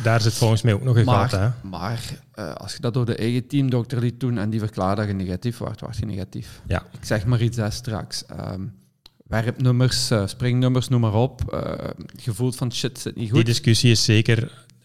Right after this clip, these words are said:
Speaker 2: We gooien op de, een akkoordje en,
Speaker 1: Ja.
Speaker 2: eh,
Speaker 1: Ja,
Speaker 2: pak
Speaker 1: ik
Speaker 2: wat
Speaker 1: denk
Speaker 2: dat
Speaker 1: dat
Speaker 2: wel
Speaker 1: dat,
Speaker 2: kan.
Speaker 1: ehm, want daar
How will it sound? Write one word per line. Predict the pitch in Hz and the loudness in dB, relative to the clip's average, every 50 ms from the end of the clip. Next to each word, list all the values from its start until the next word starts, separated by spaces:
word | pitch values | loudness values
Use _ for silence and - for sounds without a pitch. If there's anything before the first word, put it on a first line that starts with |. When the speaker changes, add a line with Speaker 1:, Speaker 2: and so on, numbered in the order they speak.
| _ _ _ - _ _ _ | _ _ _ -20 _ _ _
Speaker 2:
We | _ 117 113 | _ -8 2
gooien | 104 135 135 131 135 | 4 6 6 6 4
op | 123 113 | 2 2
de, | 127 | 0
een | 123 120 113 117 - - 113 110 | 0 0 0 -2 -2 -2 -2 -2
akkoordje | 120 120 - 139 139 143 143 - - 165 | -2 -2 0 0 0 0 0 -2 -2 -2
en, | 160 143 123 117 117 | -2 -2 -2 0 2
Speaker 1:
Ja. | 101 101 110 110 107 107 107 101 | 2 2 0 -2 -4 -4 -4 -6
Speaker 2:
eh, | 98 98 - | -6 -8 -2
Speaker 1:
Ja, | - 110 104 - - | 0 0 0 0 -2
Speaker 2:
pak | - 120 117 | -4 -2 0
Speaker 1:
ik | 117 | 2
Speaker 2:
wat | 117 117 | 4 4
Speaker 1:
denk | 117 117 | 4 4
Speaker 2:
dat | - 117 120 117 | 4 4 2 4
Speaker 1:
dat | 120 120 | 2 2
Speaker 2:
wel | 107 98 | 2 0
Speaker 1:
dat, | 95 - - - - - _ _ _ _ _ _ | -4 -10 -14 -16 -20 -20 _ _ _ _ _ _
Speaker 2:
kan. | 113 107 | 2 2
Speaker 1:
ehm, | 104 101 98 95 95 - - - _ _ _ _ _ _ | 4 4 2 0 -2 -4 -8 -12 _ _ _ _ _ _
want | - 113 104 | 0 2 2
daar | 117 107 | 4 4